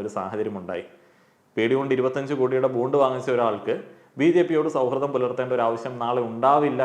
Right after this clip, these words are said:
എന്ന് എന്തുറപ്പാണുള്ളത്? സാബുവൻ ജേക്കബ് ആർക്ക് ഈ ഒരു ഫണ്ട് കൊടുത്തു എന്നത് വെളിപ്പെടുത്തിയിട്ടില്ല. അദ്ദേഹം പണ്ട് സി പി എമ്മിന് കൊടുത്ത ലക്ഷത്തിൻ്റെ കണക്ക്, ചെക്കിൻ്റെ കണക്ക് എല്ലായിടത്തും പറയുന്ന ഒരു വ്യക്തിയാണ്. അവിടെ ഒരു ട്രാൻസ്പെറൻസി ഉണ്ട്. ചെക്ക് എഴുതിയാണ്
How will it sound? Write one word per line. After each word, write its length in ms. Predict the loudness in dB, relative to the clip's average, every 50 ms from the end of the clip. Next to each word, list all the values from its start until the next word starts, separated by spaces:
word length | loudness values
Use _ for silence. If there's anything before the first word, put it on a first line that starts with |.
| 0 -2 -4
എന്ന് 180 | -6 -8 -10 -10 -12 -14 -20 -20 -16 _ -8 -2
എന്തുറപ്പാണുള്ളത്? 640 | 2 2 2 2 2 0 -2 -2 0 -2 0 0 -2 -2 -4 0 4
സാബുവൻ 340 | 6 6 8 8 6 4 4 4
ജേക്കബ് 320 | 2 2 2 2 0 0 0 -2 -4 -2 -2 0
ആർക്ക് 300 | 0 -2 -2 -2 -4 -4 -4 -4
ഈ 80 | -4 -4
ഒരു 100 | -4 -2 -4
ഫണ്ട് 260 | -4 -4 -2 -2 0 0
കൊടുത്തു 260 | 0 0 0 -2 -4 -4 -4 -6
എന്നത് 200 | -4 -4 -4 -2 -2
വെളിപ്പെടുത്തിയിട്ടില്ല. 640 | 0 0 0 0 -2 -2 0 -2 -4 -4 -6 -8 -10 -10 -14 -18 -12 -8 -6
അദ്ദേഹം 200 | -4 -4 -2 0 0
പണ്ട് 140 | 0 0 0 -2
സി 80 | -2 0 2
പി 80 | 2 2
എമ്മിന് 180 | 2 0 -2 -2
കൊടുത്ത 260 | -2 0 2 2 4 2 2
ലക്ഷത്തിൻ്റെ 380 | 0 0 -4 -4 -2 -2 -2 -2
കണക്ക്, 320 | -2 -2 -4 -4 -6 -8 -8 -6 -6 -4
ചെക്കിൻ്റെ 400 | -4 -2 -2 -2 -2 0 0 0 -2
കണക്ക് 280 | -2 -4 -4 -4 -4 -4 -4 -4
എല്ലായിടത്തും 440 | -2 0 0 0 0 -2 -2 -4 -4 -2
പറയുന്ന 240 | -2 -2 -2 -4 -4
ഒരു 80 | -4 -4
വ്യക്തിയാണ്. 380 | -6 -6 -6 -6 -6 -6 -8 -12 -16 -20 -20 _ _ _ _ -4
അവിടെ 160 | 0 2 2 2 2
ഒരു 80 | 0 0
ട്രാൻസ്പെറൻസി 580 | -4 -6 -6 -6 -4 -2 -2 -2 -2 -4 -6 -6 -6
ഉണ്ട്. 140 | -6 -8 -8 -10 -12 -20 -20 _ _ _ 0
ചെക്ക് 300 | 0 0 0 -2 -2 0 0
എഴുതിയാണ് 340 | 0 2 2 0 0 0